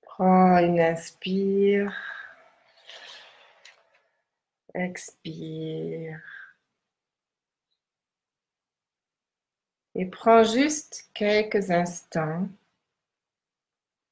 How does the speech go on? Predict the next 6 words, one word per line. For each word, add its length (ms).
pour 580
constater 1120
ce 180
que 180
ce 140
texte 840